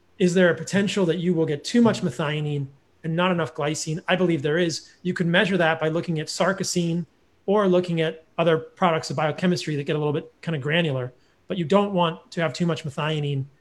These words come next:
relative to your glycine, which is why Mark is such a big fan of collagen. I'm such a big fan of collagen.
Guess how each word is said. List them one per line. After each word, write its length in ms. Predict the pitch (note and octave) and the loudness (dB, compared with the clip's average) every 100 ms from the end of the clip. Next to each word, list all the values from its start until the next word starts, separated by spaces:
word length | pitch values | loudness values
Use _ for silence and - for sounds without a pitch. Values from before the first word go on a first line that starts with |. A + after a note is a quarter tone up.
| _ - | _ -2
relative 280 | D#3+ E3 | 0 -2
to 80 | D#3 | -4
your 140 | C#3+ C3+ | -4 0
glycine, 420 | E3 E3+ - C#3+ | 2 2 -2 -4
which 140 | C#3+ | -6
is 80 | B2 | -4
why 140 | D3+ | -2
Mark 340 | D3 D#3+ E3 D#3+ | 2 2 2 -2
is 80 | - | -8
such 160 | D#3+ | -6
a 40 | C#3+ | -4
big 140 | D3+ | -6
fan 260 | - D#3 D3+ | -4 -4 -4
of 80 | C#3+ | -4
collagen. 500 | D3 D3+ C#3 D3 C#3 _ _ _ - | -4 -2 -2 -4 -6 _ _ _ -2
I'm 160 | E3 | -2
such 160 | D#3+ C#3+ | -2 -4
a 40 | |
big 120 | D3+ | -6
fan 180 | - D#3 | -2 -2
of 60 | D3 | -2
collagen. 560 | - D3+ D3+ C3+ C#3+ | -2 0 0 0 -2